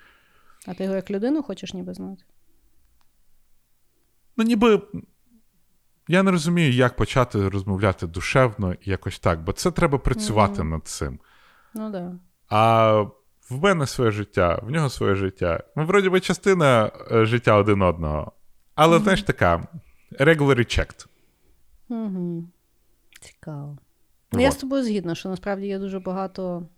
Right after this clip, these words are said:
Speaker 1: ну, або я, принаймні, теж тільки стикалася там на рахунок мам, да? А от насправді зв'язок, е, син і тато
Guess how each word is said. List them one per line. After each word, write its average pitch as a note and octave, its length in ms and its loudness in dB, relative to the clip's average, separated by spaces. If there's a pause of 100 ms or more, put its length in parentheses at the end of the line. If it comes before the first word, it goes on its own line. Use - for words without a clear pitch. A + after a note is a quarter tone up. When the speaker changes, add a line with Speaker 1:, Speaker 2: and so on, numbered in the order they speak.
(640)
Speaker 1:
ну, C#4 220 -4
або F3 300 -4
я, E3 160 -2
принаймні, D#3+ 440 -4
теж D#3 220 -10 (100)
тільки D#3+ 240 -14
стикалася D#3+ 640 -14
там E3+ 180 -12
на E3 80 -8
рахунок E3 440 -8
мам, C4 260 -2 (300)
да? F#3+ 240 -6 (580)
А E3 120 -6
от E3 100 -6
насправді F3+ 680 -6
зв'язок, F3 420 -6 (140)
е, D#3+ 260 -8
син F3+ 480 -6
і D#3+ 100 -12
тато G#3 540 -6